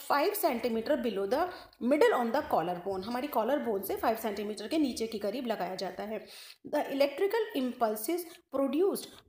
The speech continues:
by the electronic circuit are sent to the heart। हमारे हार्ट में वो इलेक्ट्रॉनिक सर्किट जो पूरा है उससे,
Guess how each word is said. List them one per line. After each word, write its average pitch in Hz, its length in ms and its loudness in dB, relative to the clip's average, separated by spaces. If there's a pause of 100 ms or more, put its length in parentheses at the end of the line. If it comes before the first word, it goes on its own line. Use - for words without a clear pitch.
by 233 180 4
the 320 220 2
electronic 262 680 -2
circuit 254 420 -2 (160)
are 247 100 0 (100)
sent 381 320 2
to 294 120 0
the 233 220 4
heart। - 320 -4 (400)
हमारे 247 280 0
हार्ट 196 320 -2
में 233 120 -2
वो 285 140 -2
इलेक्ट्रॉनिक 233 680 -2
सर्किट - 500 -2
जो 269 100 -2
पूरा 254 300 -2
है 214 160 -6
उससे, - 340 -2